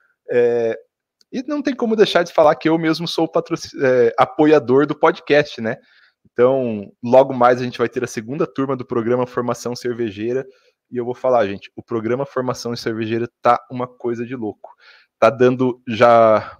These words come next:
o programa ele dura um ano, e olha o tanto de conteúdo que a gente tem. Se a gente pegar qualquer coisa aqui, ele começa no base, é, do zero, exatamente do zero, os outros, os seis primeiros módulos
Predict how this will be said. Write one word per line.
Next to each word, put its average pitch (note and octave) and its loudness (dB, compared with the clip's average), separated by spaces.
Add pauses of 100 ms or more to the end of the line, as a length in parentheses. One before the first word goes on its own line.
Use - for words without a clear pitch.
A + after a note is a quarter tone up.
(100)
o - -20
programa B2 -2
ele B2 -2
dura B2 0
um D#3 -8
ano, D#3 -4 (400)
e B2+ -4
olha D3 4
o C#3+ -4 (280)
tanto F3 4
de D3+ -10
conteúdo C3+ -4
que C3 -6
a B2+ -2
gente C3 -10
tem. G2 -10 (140)
Se - -14
a G#2+ -4
gente B2 -14
pegar A#2+ -4
qualquer C#3+ -4
coisa C3 -6
aqui, C#3 -10 (380)
ele A2 -8
começa B2 0
no B2 -4
base, B2 -2 (100)
é, G#2+ -2
do B2 -8
zero, B2 0 (160)
exatamente C3 -6
do C3 -10
zero, B2 -2
os G#2+ -12
outros, B2 -12
os - -18
seis C#3 -6
primeiros A#2 -8
módulos A2+ 0